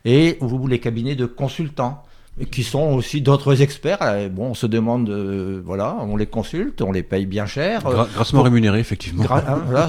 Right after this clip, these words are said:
Speaker 1: et souvent pour donner des avis qui sont des avis, euh, qui, qui, que, qui se, ils, ils se contredisent entre eux, ils sont jamais d'accord non plus. Euh, ça sert à, pas à grand chose, mis à part à,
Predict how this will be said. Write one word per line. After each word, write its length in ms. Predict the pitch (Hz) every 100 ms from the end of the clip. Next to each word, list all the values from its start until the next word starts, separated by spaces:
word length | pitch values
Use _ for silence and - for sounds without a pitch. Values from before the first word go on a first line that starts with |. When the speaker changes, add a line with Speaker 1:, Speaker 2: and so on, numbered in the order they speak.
| 143
Speaker 1:
et 80 | 120
souvent 460 | - 131 123 180
pour 240 | 180 151 117
donner 340 | 135 135 151
des 300 | 131 120 107
avis 360 | 101 98 135 143
qui 120 | -
sont 180 | 113 117
des 160 | 90
avis, 380 | 87 110 143 113
euh, 320 | 101 98 95 - - - - - - - -
qui, 380 | - - - -
qui, 200 | - 107 - - -
que, 200 | 127 123 110 -
qui 80 | -
se, 160 | - 139 160 - - 139 143 131 147
ils, 160 | 147 143
ils 120 | 127
se 160 | -
contredisent 560 | 143 143 143 131 147 143 -
entre 280 | 135 139 165
eux, 160 | 302 240
ils 40 |
sont 160 | 135 117
jamais 220 | 117 117
d'accord 400 | 131 139 220 226
non 140 | 147
plus. 400 | 147 196 262 247
Euh, 240 | 180 151 131
ça 160 | 147
sert 200 | - 127
à, 160 | 123 117
pas 400 | - 117 117 117
à 60 |
grand 180 | 117 110
chose, 260 | 113 214 220
mis 200 | 143 123
à 60 |
part 260 | - 165 160
à, 440 | 131 110 110 107